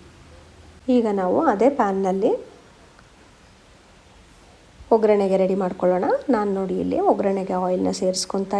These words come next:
ಇದ್ದೀನಿ. ಎರಡರಿಂದ ಮೂರು ಟೇಬಲ್ ಸ್ಪೂನ್ ಆಯಿಲ್ನ ಸೇರಿಸ್ಕೊಳ್ಳಿ. ಜಜ್ಜಿದ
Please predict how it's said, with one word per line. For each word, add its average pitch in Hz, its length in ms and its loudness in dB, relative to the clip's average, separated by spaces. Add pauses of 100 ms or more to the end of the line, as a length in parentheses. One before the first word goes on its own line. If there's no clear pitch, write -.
ಇದ್ದೀನಿ. 233 240 0 (2750)
ಎರಡರಿಂದ 262 380 0 (100)
ಮೂರು 190 200 -4
ಟೇಬಲ್ 190 220 -6
ಸ್ಪೂನ್ 185 220 -6 (140)
ಆಯಿಲ್ನ 190 240 -2 (100)
ಸೇರಿಸ್ಕೊಳ್ಳಿ. 202 520 -6 (680)
ಜಜ್ಜಿದ 196 340 0